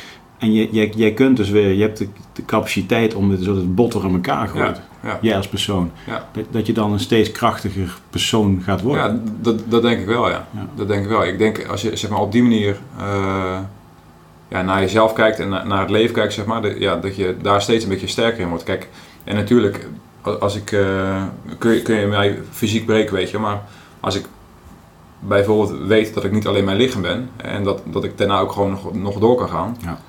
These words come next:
Speaker 2: ja, dan ben je inderdaad niet te breken. En
Speaker 1: Je bent niet eens Sander.
Speaker 2: Ik ben niet eens, in essentie ben ik, nee, nee, dat, dat is mijn naam, dat klopt. Nee.
Speaker 1: Ja.
Speaker 2: Of na-, natuurlijk kun je, kun je mentaal een keertje doorheen
Speaker 1: Ja.
Speaker 2: zitten, weet je wel, helemaal aan de grond.
Speaker 1: Ja.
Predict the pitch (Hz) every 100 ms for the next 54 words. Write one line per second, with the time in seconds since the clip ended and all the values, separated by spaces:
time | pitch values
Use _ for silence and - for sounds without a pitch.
0 | - - 90 - 101 104 92 90 90 92
1 | 98 87 107 110 107 92 90 104 104 98
2 | 95 92 - 131 95 78 - - - -
3 | 131 113 101 101 - - 240 - - -
4 | 123 123 127 - - 131 123 107 110 123
5 | 143 101 107 127 104 - 117 185 180 190
6 | 113 - - - 127 123 117 117 113 131
7 | 117 117 113 113 113 92 90 - 120 107
8 | 104 120 120 123 113 - 104 131 95 92
9 | 90 87 107 101 120 120 104 104 101 123
10 | 101 - - 82